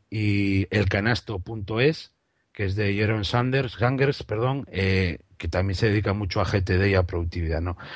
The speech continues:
Son, son personas muy, personas y blogs, las dos cosas, eh, muy jugosos que rara vez, eh, dices, "Uf, este artículo lo paso por encima", ¿no?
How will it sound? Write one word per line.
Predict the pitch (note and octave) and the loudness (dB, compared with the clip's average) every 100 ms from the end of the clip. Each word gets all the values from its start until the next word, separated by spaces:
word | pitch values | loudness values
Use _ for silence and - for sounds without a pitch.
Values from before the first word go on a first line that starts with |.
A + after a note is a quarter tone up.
| - | -12
Son, | - A#2+ B2+ C#3 C3 | 0 4 6 4 4
son | C3+ B2+ | 0 2
personas | C3+ C3 C#3+ C#3 A#2+ | 2 2 4 4 4
muy, | B2 A#2+ C3 C3 C3 G#2+ A2 G2+ | 4 6 6 6 4 4 2 -2
personas | - F#2+ A#2+ - | -6 -4 -2 -2
y | G#2+ | 0
blogs, | B2+ A#2+ - | 0 0 -4
las | F#2 G2 | -4 -2
dos | A2 - | -4 -4
cosas, | C3 A#2+ C3 - - - - - | -4 0 -2 -4 -14 -20 -20 -8
eh, | - G#2 G#2 G#2 | 0 4 4 4
muy | G#2+ B2 | 4 4
jugosos | - B2 C3 C3 C#3 - | 4 4 4 4 0 0
que | G#2+ | 2
rara | G#2+ A#2+ B2 | 4 6 4
vez, | B2 B2+ - - | 4 2 0 -6
eh, | G#2+ | -4
dices, | G2+ G2+ G2 F#2 - | -4 -4 -4 -6 -8
"Uf, | - C#2+ D2+ - | -10 -10 -10 -12
este | F#2 B2 | -8 -4
artículo | G#2 A#2 A2 A2+ | -4 -2 0 2
lo | G#2+ | 2
paso | G#2 G#2+ G2 | 0 -2 -2
por | F2+ | 0
encima", | E2+ F2 F2+ E2 | 0 -2 -4 -4
¿no? | G#2 | -6